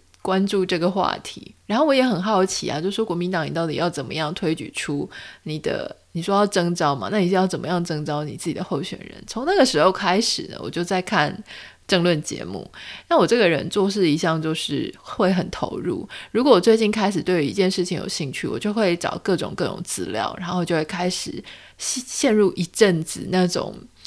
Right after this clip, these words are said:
旁若无人的状态，<laughs> 就是我会非常的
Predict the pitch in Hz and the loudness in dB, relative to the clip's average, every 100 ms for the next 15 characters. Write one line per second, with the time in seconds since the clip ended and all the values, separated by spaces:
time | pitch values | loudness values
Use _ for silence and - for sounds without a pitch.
0 | - - - 165 220 190 147 151 - 143 | -20 -6 0 4 6 4 2 -2 -4 -8
1 | - 135 - - 190 202 - - - 254 | -6 -6 -4 -4 4 4 4 -6 -4 0
2 | 262 175 190 202 180 190 165 160 156 - | 4 4 6 4 4 4 4 2 -2 -2